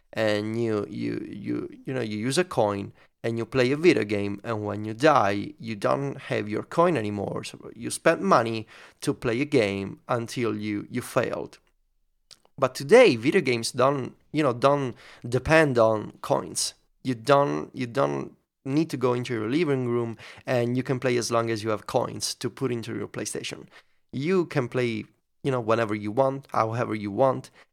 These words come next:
And so it's kind, it's kinda strange that we're still stuck, for the most part, on this mechanic of you play, you die. You play, you succeed, you pass the level. And, of course,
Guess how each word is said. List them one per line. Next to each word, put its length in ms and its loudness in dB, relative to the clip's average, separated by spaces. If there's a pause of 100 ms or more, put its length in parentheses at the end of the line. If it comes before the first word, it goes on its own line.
And 520 0
so 100 -2
it's 180 0
kind, 420 -2
it's 180 -8
kinda 180 2
strange 640 2
that 300 0
we're 240 2
still 280 -2
stuck, 640 2 (200)
for 100 0
the 160 4
most 180 -2
part, 300 4
on 240 -2
this 320 -4
mechanic 540 0
of 200 4 (300)
you 160 4
play, 560 2
you 160 -4
die. 560 0 (260)
You 220 0
play, 400 4
you 260 -4
succeed, 600 -4
you 140 -8
pass 260 -4
the 120 -6
level. 420 -2 (420)
And, 640 2 (180)
of 160 0
course, 240 2